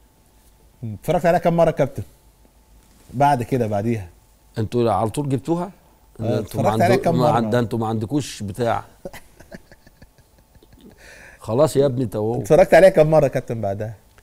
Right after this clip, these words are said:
Speaker 2: اتفرجت عليها كذا مرة وبعد كده،
Speaker 1: آه.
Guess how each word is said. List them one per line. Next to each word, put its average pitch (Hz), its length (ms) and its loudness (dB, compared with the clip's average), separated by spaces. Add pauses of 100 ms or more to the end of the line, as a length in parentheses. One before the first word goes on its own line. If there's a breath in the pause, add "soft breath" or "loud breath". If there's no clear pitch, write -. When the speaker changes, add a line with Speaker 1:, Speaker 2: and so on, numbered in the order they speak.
(360)
Speaker 2:
اتفرجت 143 460 -4
عليها 143 800 -2 (460)
كذا 170 220 -2
مرة 147 300 2
وبعد 127 280 2
كده، 147 320 -2 (1040)
Speaker 1:
آه. 87 240 -10